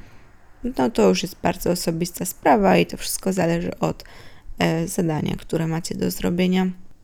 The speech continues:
Szósta rada to rozpisywanie kroków. Właśnie jak jakiś task was przerasta, mm, to warto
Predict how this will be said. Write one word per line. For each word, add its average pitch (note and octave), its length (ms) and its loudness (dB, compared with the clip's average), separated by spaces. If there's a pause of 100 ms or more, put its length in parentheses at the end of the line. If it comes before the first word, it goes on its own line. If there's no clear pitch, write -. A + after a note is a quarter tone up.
Szósta - 400 2
rada G#3 320 6
to F3+ 500 4
rozpisywanie F3+ 800 0
kroków. - 600 -6
Właśnie C4 340 0
jak B3+ 260 -4
jakiś A#3 380 0
task G3+ 440 0
was F#3+ 260 0 (420)
przerasta, F#3+ 1120 0 (560)
mm, F3 800 2 (580)
to G#3 140 -2
warto A3+ 720 2